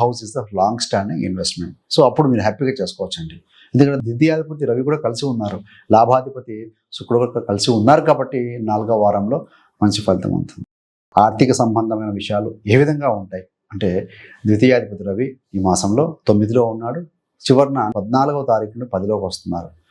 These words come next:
So ఏంటంటే ముఖ్యంగా ధనం అనేది పేరెంట్స్ హెల్ప్ ద్వారా కావచ్చు, పెద్దవాళ్ళ ద్వారా కావచ్చు, లేదంటే మీరు లాంగ్ స్టాండింగ్ ఇన్వెస్ట్ చేసి ఉంటారు, కొంత ఫండ్స్ దాచుకొని ఉంటారు,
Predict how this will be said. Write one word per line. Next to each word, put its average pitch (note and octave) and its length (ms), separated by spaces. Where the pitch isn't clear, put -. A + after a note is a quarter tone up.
So G#3 180
ఏంటంటే C#3+ 400
ముఖ్యంగా D#3 340
ధనం C3+ 320
అనేది B2 560
పేరెంట్స్ A#2+ 400
హెల్ప్ B2 240
ద్వారా A#2 240
కావచ్చు, A2 260
పెద్దవాళ్ళ A2 340
ద్వారా G#2+ 220
కావచ్చు, F#2+ 360
లేదంటే C#3 320
మీరు B2 240
లాంగ్ C3 200
స్టాండింగ్ C#3 360
ఇన్వెస్ట్ B2 300
చేసి A#2 160
ఉంటారు, F#2+ 300
కొంత G#2+ 180
ఫండ్స్ C#3 460
దాచుకొని A#2+ 360
ఉంటారు, F#2+ 340